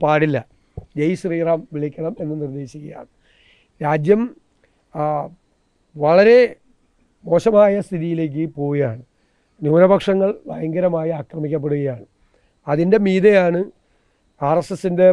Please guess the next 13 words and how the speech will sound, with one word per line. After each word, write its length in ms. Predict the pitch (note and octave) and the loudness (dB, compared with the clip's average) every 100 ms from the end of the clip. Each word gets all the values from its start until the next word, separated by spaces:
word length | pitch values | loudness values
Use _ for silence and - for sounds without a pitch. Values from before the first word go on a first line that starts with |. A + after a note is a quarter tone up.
| E3+ | 4
മുഖപത്രമായ 680 | D#3 E3+ D#3+ F3+ E3+ D#3+ D#3 E3+ F#3 _ _ - - - - | 2 2 2 2 2 2 0 -4 -8 _ _ -20 -20 -10 -2
ഓർഗനൈസറിലെ 640 | D3+ E3+ F3+ F3 F3 E3+ E3 | 0 2 0 0 0 0 -2
വെബ് 160 | D3+ - | -4 -4
പോർട്ടലിൽ 320 | E3 C#3+ E3 E3 | -4 -4 -4 -2
വന്ന 140 | D3 D#3 | -2 -4
ലേഖനം. 360 | C#3 C3 C3 B2+ _ _ _ _ _ _ - | -4 -4 -6 -10 _ _ _ _ _ _ -6
അത് 200 | D3 F#3+ - - _ _ _ E3 | 0 0 -2 -10 _ _ _ -2
വഖഫ് 280 | F3 A3 - | 2 2 2
ബില്ല് 180 | A3 A3 | 0 2
കഴിഞ്ഞു, 280 | F#3+ F3 F3 D#3+ | 0 0 -2 -4
ഇനി 180 | D3 F3+ B3 _ _ _ _ _ - - | -4 -6 -8 _ _ _ _ _ -20 -6
ക്രൈസ്തവരുടെ 600 | D#3 E3 G#3 G3+ G3+ G3+ F3 | -2 0 4 4 4 4 4
നേരെ 200 | E3 | 2